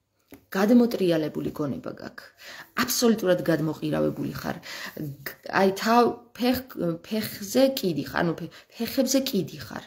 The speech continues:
დაგკიდეს ფეხებზე, ხვდებით? ტაროში არის ესეთი, ე, ისა, მ, ერთ-ერთი ფიგურა, დაკიდებული კაცი, ანუ თავდაყირა რო კიდია.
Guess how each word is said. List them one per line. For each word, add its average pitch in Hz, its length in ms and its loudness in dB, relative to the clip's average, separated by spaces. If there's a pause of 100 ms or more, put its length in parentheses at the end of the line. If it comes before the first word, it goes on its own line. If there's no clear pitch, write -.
(500)
დაგკიდეს 226 680 0
ფეხებზე, - 500 -14
ხვდებით? 175 600 -2 (340)
ტაროში 208 480 4
არის 180 220 2
ესეთი, 180 320 -4 (180)
ე, - 160 -8 (480)
ისა, - 260 -8
მ, - 140 -12 (1080)
ერთ-ერთი 165 480 0 (2000)
ფიგურა, 175 420 2 (460)
დაკიდებული 170 580 0
კაცი, - 400 -6 (320)
ანუ 190 160 -4
თავდაყირა 170 540 2
რო 160 160 -2
კიდია. - 360 -6